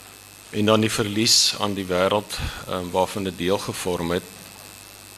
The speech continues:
En, <clears throat> en daar dink ek is die, die ding wat my maar dikwels opgeval het, so in die, in die alledaagse lewe is, ehm, my geslag sit met die dilemma,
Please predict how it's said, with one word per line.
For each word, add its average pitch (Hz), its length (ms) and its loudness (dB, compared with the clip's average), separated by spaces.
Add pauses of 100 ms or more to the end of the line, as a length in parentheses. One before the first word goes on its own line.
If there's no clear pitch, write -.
(220)
En, 107 240 0 (340)
<clears throat> 135 320 4
en 113 100 0
daar 131 320 8
dink 135 180 0
ek 139 100 -10
is 123 160 0
die, 110 280 2 (880)
die 107 120 -8
ding 117 120 6
wat 131 160 4
my 104 160 6
maar 127 140 4
dikwels - 420 2
opgeval 117 540 2
het, - 120 0
so 113 140 0
in 107 80 -2
die, - 80 -4
in 101 120 -2
die - 80 -2
alledaagse 113 600 6
lewe 95 400 0 (120)
is, - 320 4 (240)
ehm, 92 320 -4 (360)
my 95 280 2
geslag - 400 4
sit 113 180 0
met 101 140 -4
die 98 80 -4
dilemma, 98 580 2